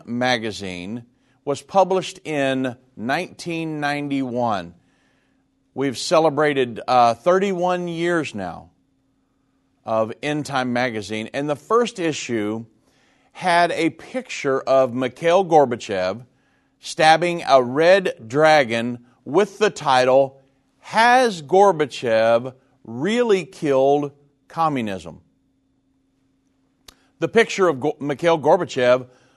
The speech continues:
on the issue wa-, with a sword through the throat of the red dragon, and the red dragon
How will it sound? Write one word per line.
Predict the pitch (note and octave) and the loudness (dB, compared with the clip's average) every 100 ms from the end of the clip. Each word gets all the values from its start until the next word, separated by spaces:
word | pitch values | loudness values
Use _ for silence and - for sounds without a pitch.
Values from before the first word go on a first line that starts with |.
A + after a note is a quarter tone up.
| _ - | _ 4
on | E3+ A3 G3+ | 6 6 4
the | D3 A#2+ | 0 0
issue | A#2 - G#2 G2 A#2 C3 _ _ _ _ _ | -2 -4 -8 -8 -8 -12 _ _ _ _ _
wa-, | D3 D#3 | 0 0
with | C#3 E3 E3+ | 2 2 2
a | D3 C#3+ | 0 -2
sword | - - F#3 F#3+ E3 | -4 0 2 2 0
through | - G3 A#3 | -4 -4 -2
the | G3 F3+ | 0 0
throat | - E3+ E3+ F3 - _ - | 0 4 6 4 0 _ -2
of | C#3+ | 0
the | C3+ | 0
red | C3 C#3+ B2+ | 2 2 2
dragon, | B2 C#3 C#3 C#3 D3+ | 2 4 2 0 -4
and | C#3+ | -2
the | D3 | 0
red | E3+ F3+ | 2 2
dragon | B2 D#3 F3+ F3 C#3 C#3 | 0 2 4 4 -2 -6